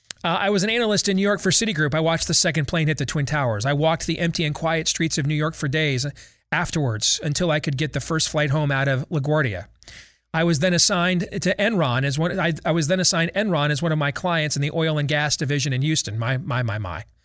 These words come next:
This was three weeks prior to its infamous third quarter earnings release that sent the merchant energy thieves into a tailspin. The corruption I witnessed was nauseating and disheartening. I lost respect for many people during those few months. I ultimately quit Citigroup,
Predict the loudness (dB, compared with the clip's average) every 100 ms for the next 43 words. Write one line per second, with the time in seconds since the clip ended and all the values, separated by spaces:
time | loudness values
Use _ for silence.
0 | _ _ _ _ -2 0 0 -2 -2 0
1 | -2 0 2 2 2 0 0 -2 0 0
2 | 0 -2 -2 -2 -2 -2 -2 -2 -2 -2
3 | 0 0 -2 -2 -2 0 0 0 0 -2
4 | 0 0 0 0 -2 0 0 0 -2 -2
5 | -2 0 0 0 0 2 2 0 -2 -4
6 | -10 _ _ _ _ _ _ -4 0 4
7 | 4 4 2 2 2 0 0 0 0 2
8 | 2 2 2 0 0 0 0 0 2 0
9 | 0 -6 -10 _ _ -2 0 2 2 0
10 | 0 -2 -2 -2 0 0 0 -2 -2 -4
11 | -4 -4 -2 -4 -6 -6 -6 -6 -6 -6
12 | -6 _ _ _ _ _ _ _ -2 0
13 | 0 -2 -2 -4 -2 0 0 0 0 0
14 | 0 -2 -4